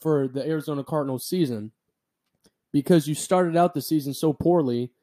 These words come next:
and you're now one and five. So really, the Cardinals and, and new head coach Steve Wilks, I,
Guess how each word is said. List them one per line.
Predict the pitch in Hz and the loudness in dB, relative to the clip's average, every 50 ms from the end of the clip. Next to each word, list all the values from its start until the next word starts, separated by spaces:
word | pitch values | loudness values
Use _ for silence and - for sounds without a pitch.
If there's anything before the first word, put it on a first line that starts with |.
| _ _ _ _ _ _ _ _ _ _ _ _ _ _ _ _ _ _ _ _ _ _ | _ _ _ _ _ _ _ _ _ _ _ _ _ _ _ _ _ _ _ _ _ _
and | - 147 151 147 147 147 147 147 139 - _ _ _ - | -2 0 2 2 2 2 0 0 -2 -6 _ _ _ -8
you're | 160 151 160 170 | -2 0 2 2
now | 170 175 175 170 170 170 | 2 2 4 6 6 6
one | 156 139 139 151 170 190 190 | 6 4 2 2 4 4 2
and | 170 139 127 | 2 0 -2
five. | - - 170 175 151 127 123 127 135 131 - - _ _ _ _ _ _ | 0 0 0 2 2 0 0 -2 -4 -6 -8 -14 _ _ _ _ _ _
So | _ - - 208 208 202 202 196 190 - - _ _ _ _ _ _ _ | _ 0 4 6 8 10 10 8 6 4 -2 _ _ _ _ _ _ _
really, | 180 180 160 214 240 240 233 220 208 190 170 - _ _ _ _ _ _ _ _ _ _ _ _ _ _ _ _ - | -10 -4 0 4 4 6 6 4 2 0 -6 -10 _ _ _ _ _ _ _ _ _ _ _ _ _ _ _ _ 0
the | 180 185 170 | 2 2 4
Cardinals | - 220 233 240 226 214 208 196 180 165 - - - - - - | 6 6 6 6 6 6 4 4 4 2 0 -4 -10 -16 -8 -2
and, | 190 180 180 | 0 0 0
and | - 185 175 180 202 | 2 0 0 2 2
new | 254 277 | 0 0
head | 226 214 175 - | 0 -2 -2 0
coach | - 196 180 - | 0 0 0 -2
Steve | - - 190 180 147 | -4 -6 -6 -6 -4
Wilks, | 147 170 165 151 139 131 - - - | -2 -2 -2 -2 -4 -6 -10 -12 -10
I, | 160 175 | -10 -10